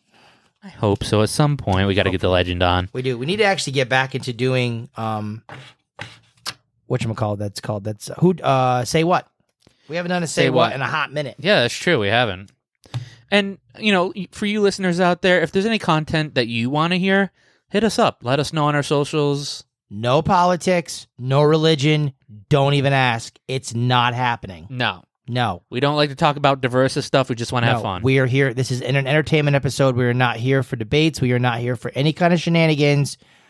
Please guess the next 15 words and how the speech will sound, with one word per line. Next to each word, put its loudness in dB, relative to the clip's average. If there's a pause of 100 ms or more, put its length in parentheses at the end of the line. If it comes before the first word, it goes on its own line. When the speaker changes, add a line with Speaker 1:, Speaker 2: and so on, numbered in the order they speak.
(140)
Speaker 2:
So 0 (180)
take 0
it 2
elsewhere. 0
There's -2
plenty 2
of 2
other 2
places -4
that -2
you -2
can -6
talk -4
about -10
it. -20